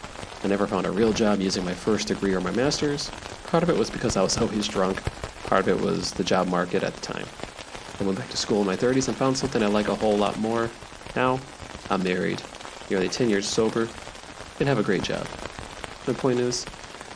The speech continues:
you end up on the wrong path and don't like where you are, there's always time to turn around and change it.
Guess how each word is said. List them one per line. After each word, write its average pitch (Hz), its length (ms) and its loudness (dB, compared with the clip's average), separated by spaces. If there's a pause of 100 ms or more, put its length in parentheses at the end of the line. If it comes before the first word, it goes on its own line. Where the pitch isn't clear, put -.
(120)
you 147 60 6
end 170 100 6
up 165 80 2
on 123 80 6
the 110 60 2
wrong 104 240 4
path 98 300 4
and 95 100 2
don't 95 200 4
like 95 200 0
where 95 80 0
you 92 160 2
are, 90 240 2 (100)
there's 107 140 0
always 104 160 4
time 95 180 -2
to 92 60 -2
turn 98 180 -2
around 98 220 2
and 92 80 -2
change 113 260 0
it. 117 100 2